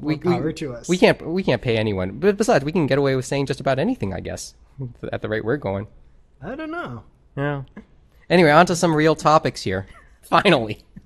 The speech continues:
Speaker 2: Real topics?
Speaker 1: Yeah, here we go.
Speaker 2: I, I, I wasn't told about this real topic thing.
Speaker 1: Well.
Speaker 2: Maybe I should walk now.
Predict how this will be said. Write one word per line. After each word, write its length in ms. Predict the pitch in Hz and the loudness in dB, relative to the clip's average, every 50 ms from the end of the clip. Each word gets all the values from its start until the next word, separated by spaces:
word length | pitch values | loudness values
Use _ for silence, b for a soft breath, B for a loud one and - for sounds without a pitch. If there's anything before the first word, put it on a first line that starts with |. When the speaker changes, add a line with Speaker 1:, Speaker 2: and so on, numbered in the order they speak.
| - - - | -12 -10 -6
Speaker 2:
Real 240 | 113 135 180 220 | -2 0 0 0
topics? 580 | - - - 135 139 175 196 220 285 285 - - | 0 -2 -4 -2 -2 -2 -4 -4 -6 -8 -6 -4
Speaker 1:
Yeah, 280 | 143 123 117 113 110 110 | -2 0 0 0 -2 -2
here 160 | 117 117 110 | -2 -2 -2
we 80 | 113 110 | -2 -2
go. 120 | 143 98 | -2 -2
Speaker 2:
I, 100 | - 180 | -2 0
I, 420 | 190 185 175 165 185 202 196 156 165 | 0 0 0 0 0 0 0 0 0
I 40 | |
wasn't 300 | 208 254 247 247 202 143 | 0 0 0 0 -2 -2
told 220 | - 190 185 175 165 | -2 -2 -2 0 0
about 220 | 160 170 160 135 | -2 -2 -2 -2
this 180 | 143 135 131 - | -4 -6 -6 -6
real 240 | 139 143 147 135 127 | -4 -2 -2 -2 -2
topic 400 | - 131 127 120 - 135 127 - | -4 -6 -8 -8 -8 -10 -14 -10
thing. 300 | - 131 131 156 226 - - | -8 -6 -6 -6 -8 -8 -10
Speaker 1:
Well. 480 | - 107 104 110 139 151 113 98 87 - | -8 -6 -4 -4 -2 -2 -2 -2 -4 -4
Speaker 2:
Maybe 220 | 117 127 143 156 160 | -4 -4 -2 0 0
I 80 | 151 | 0
should 180 | 147 151 151 117 | 0 -2 -6 -6
walk 280 | 120 143 180 180 - - | -6 -6 -6 -8 -8 -10
now. 240 | 117 92 90 92 | -12 -12 -12 -18